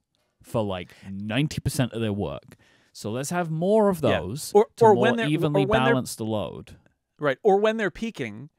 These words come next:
Speaker 2: you know, they're not,
Speaker 1: They're not,
Speaker 2: I, I would,
Speaker 1: they're
Speaker 2: I,
Speaker 1: not, they don't
Speaker 2: I
Speaker 1: need
Speaker 2: would
Speaker 1: eight.
Speaker 2: come, I would
Speaker 1: Mm.
Speaker 2: come at this as also as a different level, which is they know what people are buying.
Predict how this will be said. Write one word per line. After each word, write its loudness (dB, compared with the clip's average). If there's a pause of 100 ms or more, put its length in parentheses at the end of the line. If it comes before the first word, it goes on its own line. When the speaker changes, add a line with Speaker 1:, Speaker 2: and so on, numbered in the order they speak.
(460)
Speaker 2:
you -2
know, -4
they're 0
not, 0 (540)
Speaker 1:
They're -6
not, -2
Speaker 2:
I, 4
I 6
would, 2
Speaker 1:
they're 2
Speaker 2:
I, 6
Speaker 1:
not, 2
they 4
don't 2
Speaker 2:
I 4
Speaker 1:
need 4
Speaker 2:
would 4
Speaker 1:
eight. -2
Speaker 2:
come, -10 (580)
I 4
would 2
Speaker 1:
Mm. -6
Speaker 2:
come -2
at -4
this -2
as -6
also 2
as -4
a -6
different -6
level, -2
which -2
is -8
they -2
know 0
what 0
people -4
are -6
buying. -12